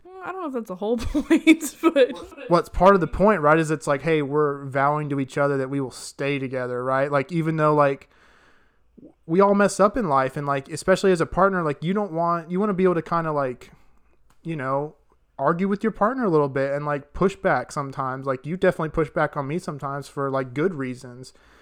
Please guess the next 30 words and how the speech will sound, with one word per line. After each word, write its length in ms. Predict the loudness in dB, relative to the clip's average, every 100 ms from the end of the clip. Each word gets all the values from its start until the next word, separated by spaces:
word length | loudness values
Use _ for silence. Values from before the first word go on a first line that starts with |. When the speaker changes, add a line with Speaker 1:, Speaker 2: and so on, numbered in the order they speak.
| _ _ _
Speaker 2:
And, 160 | -8 -4
like, 240 | -4 -4
sometimes 440 | -2 -2 0 0 0
I 80 |
don't 180 | 0 -2
like 220 | 0 0 2
how 140 | 2
that 180 | 2 0
<laughs> 60 |
feels. 300 | 0 2 2
And 100 | 0
so, 160 | -2 0
like, 160 | 2 0
maybe 240 | -2 0
we 140 | 0 0
get 140 | 0
a 40 | 2
little 200 | 0 0
angry 320 | -2 -2 0
or 80 | 0
whatever, 480 | 0 0 0 -2 -4 _ _ _ _
but, 80 | 0
like, 280 | 0 -2 -12 0
it 100 | 6
always 200 | 6 6
comes 240 | 2 0
back 260 | 2 2 2
around. 360 | 0 2 2 0
And, 100 | -2
like, 260 | -4 -6